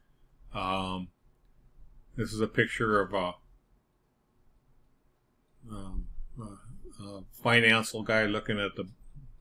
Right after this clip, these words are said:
telling someone he's got too high of a bias ratio. Um,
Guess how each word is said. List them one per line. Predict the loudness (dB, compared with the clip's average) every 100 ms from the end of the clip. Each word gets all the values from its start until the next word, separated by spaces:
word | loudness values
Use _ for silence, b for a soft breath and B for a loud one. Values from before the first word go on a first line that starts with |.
| -10
telling | -6 -4
someone | -2 -2 0
he's | 0
got | 0 -2
too | -2
high | 0 0
of | 0
a | -2
bias | -2 0 0 0
ratio. | -2 -2 -2 -2 -6 b b b b b -6
Um, | 0 4 4 0 -4